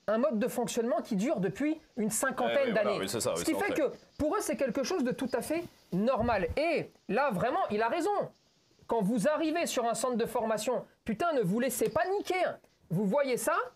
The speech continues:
Speaker 1: barrez-vous.
Speaker 2: Hmm.
Speaker 1: Il faut que ça s'arrête.
Speaker 2: Ouais, mais
Speaker 1: Mais,
Speaker 2: ça,
Speaker 1: mais,
Speaker 2: ça
Speaker 1: mais c'est
Speaker 2: n'explique pas que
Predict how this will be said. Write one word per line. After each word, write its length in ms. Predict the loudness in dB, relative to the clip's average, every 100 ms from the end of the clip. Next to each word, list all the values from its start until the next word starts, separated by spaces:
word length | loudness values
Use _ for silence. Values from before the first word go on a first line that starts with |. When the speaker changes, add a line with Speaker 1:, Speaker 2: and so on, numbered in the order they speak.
| -6
Speaker 1:
barrez-vous. 560 | 0 0 2 0 2 0
Speaker 2:
Hmm. 340 | -4 -8 -12 -4
Speaker 1:
Il 100 | -2
faut 180 | 0 -2
que 80 | 0
ça 140 | 0
s'arrête. 380 | 0 2 2 0
Speaker 2:
Ouais, 100 | 0
mais 100 | 0 2
Speaker 1:
Mais, 100 | 0
Speaker 2:
ça, 140 | 0
Speaker 1:
mais, 80 | 0
Speaker 2:
ça 60 | 0
Speaker 1:
mais 40 |
c'est 60 | 0
Speaker 2:
n'explique 320 | -2 -4 -2
pas 180 | -2 -2
que 340 | -2 -2 -2